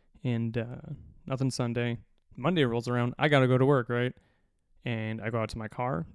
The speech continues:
Again, forgetting, honestly, 'cause I'm a fucking idiot. And, uh,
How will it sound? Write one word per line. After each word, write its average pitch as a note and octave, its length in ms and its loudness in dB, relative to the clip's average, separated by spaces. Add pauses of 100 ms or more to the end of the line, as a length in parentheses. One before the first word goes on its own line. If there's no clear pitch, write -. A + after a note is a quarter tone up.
Again, B2+ 340 2
forgetting, A#2+ 580 0
honestly, A2+ 480 -4
'cause B2+ 80 -4
I'm A2+ 120 -4
a A2 40 -8
fucking A2+ 300 -6
idiot. A#2 320 -2 (560)
And, A2+ 320 -8
uh, A#2 300 -8